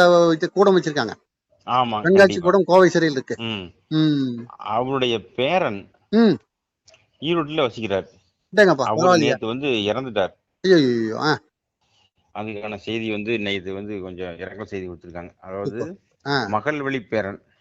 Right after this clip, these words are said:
Speaker 1: ம், அதான், அதான், அதான்.
Speaker 2: ஈரோட்டுல தான் இருக்காரு.
Speaker 1: அதான், அதான்.
Speaker 2: அவர் வந்து நேத்து காலமாயிட்டார். அவருக்கு
Speaker 1: ஆ.
Speaker 2: நம்ம அஞ்சலி செலுத்திடுவோம்.
Speaker 1: தூத்துக்குடியில வந்து அவருடைய பேர்ல துறைமுகம் பெரிய அளவுல இருக்கு.
Speaker 2: ஆமா.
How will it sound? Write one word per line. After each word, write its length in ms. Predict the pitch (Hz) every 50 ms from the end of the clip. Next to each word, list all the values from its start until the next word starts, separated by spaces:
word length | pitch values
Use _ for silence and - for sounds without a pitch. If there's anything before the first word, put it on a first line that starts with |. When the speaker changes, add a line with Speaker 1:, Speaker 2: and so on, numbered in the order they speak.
| _
Speaker 1:
ம், 480 | - 180 190 202 202 196 185 180 165 156
அதான், 240 | 139 127 127 123 113
அதான், 160 | 110 107 101
அதான். 260 | 98 95 95 98 _ _ _ _ _ _ _ _ _ _ _ _ _ _ -
Speaker 2:
ஈரோட்டுல 380 | 107 120 120 117 101 113 120
தான் 120 | 127 120 107
இருக்காரு. 320 | 95 - 104 95 98 117 151 185 196 _ _ - 147
Speaker 1:
அதான், 160 | 139 139 113
அதான். 200 | 110 107 104 101 _ _ _ _ _ _ _ _ _ _ _
Speaker 2:
அவர் 240 | 101 110 110 110
வந்து 240 | 110 107 117 123 131
நேத்து 320 | 113 110 104 92 87 - 95 90 82 - _ -
காலமாயிட்டார். 540 | 95 104 107 101 95 92 - - 90 87 -
அவருக்கு 460 | - - 104 107 107 123 147 135 117
Speaker 1:
ஆ. 20 |
Speaker 2:
நம்ம 240 | 107 101 98 98 98 95 92 92 92 92 90 87 82
அஞ்சலி 340 | 78 95 101 98 110 110 98 -
செலுத்திடுவோம். 520 | 98 98 92 - _ 95 92 92 95 - - _ _ _ -
Speaker 1:
தூத்துக்குடியில 420 | 185 196 185 202 175 185 180 175 180
வந்து 200 | 175 180 196 208
அவருடைய 300 | 190 180 175 165 160 151
பேர்ல 200 | 170 170 170 185
துறைமுகம் 420 | - - 165 170 170 175 170 170 143
பெரிய 360 | 147 156 160 170 170 170 160
அளவுல 180 | 156 160 156 147
இருக்கு. 260 | 143 131 139 143 175 240 294 302 - _ _ _ _ _ _ _ _ _
Speaker 2:
ஆமா. 220 | 151 180 190 156